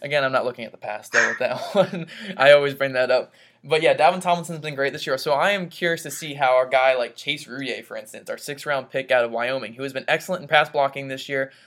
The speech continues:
who has been pretty solid in the run game, who looks to be potentially our future at that center spot. I wanna see how he does against these two dominant tackles. So that is one matchup I am definitely looking at this week. All right, so, again, it is week seventeen,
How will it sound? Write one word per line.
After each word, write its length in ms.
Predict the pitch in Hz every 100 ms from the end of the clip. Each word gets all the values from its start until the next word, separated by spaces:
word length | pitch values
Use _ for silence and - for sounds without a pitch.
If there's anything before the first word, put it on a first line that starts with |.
| _ -
who 120 | 147
has 160 | 147
been 220 | 135 160 156
pretty 180 | 180
solid 240 | 175 151 156
in 60 | 139
the 60 |
run 180 | 123 139
game, 260 | 135 131 127 _ _ -
who 100 | 147
looks 220 | 170 190
to 100 | 165
be 260 | 143 156
potentially 520 | 127 135 151 170 196 165
our 100 | 117
future 400 | - 156 127 117
at 140 | 135
that 160 | 131 -
center 240 | 127 131
spot. 240 | - 101 107
I 20 |
wanna 180 | 147 147
see 180 | 165
how 240 | 147 127 139
he 80 | 127
does 240 | 127 123
against 220 | 113 120
these 140 | 123 117
two 200 | - 123
dominant 400 | 120 117 123 -
tackles. 440 | 113 120 107 101 -
So 80 |
that 140 | 131 151
is 80 | 135
one 320 | 147 139 139 -
matchup 360 | 131 135 123
I 120 | 123 120
am 80 |
definitely 320 | 117 117 117 113
looking 180 | 110
at 140 | 110 -
this 220 | - -
week. 180 | - - _ -
All 120 | 165
right, 240 | 156 -
so, 280 | - 156 120 -
again, 220 | 170 180 160
it 120 | 170
is 180 | 202 160
week 180 | 175
seventeen, 680 | 175 214 151 139 160 143 139